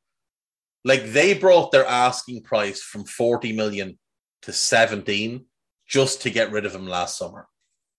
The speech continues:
Napoli have been mentioned. Okay, so there's an option. He would raise the profile of the club.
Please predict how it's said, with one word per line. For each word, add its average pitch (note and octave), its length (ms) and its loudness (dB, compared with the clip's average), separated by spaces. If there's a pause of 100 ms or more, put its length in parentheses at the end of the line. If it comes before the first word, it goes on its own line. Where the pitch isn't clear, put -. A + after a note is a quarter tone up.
(1300)
Napoli D#3 500 4
have A#2 260 0
been G#2 160 -4
mentioned. G2 460 -10 (720)
Okay, A2 280 0
so - 160 -8
there's C3 260 2
an G#2 80 -4
option. - 380 -8 (3500)
He C3 160 0
would A#2+ 220 -2 (960)
raise C3+ 440 2
the C3 80 -2
profile A#2+ 640 2
of G#2 140 -8
the G#2 80 -8
club. F3 360 -2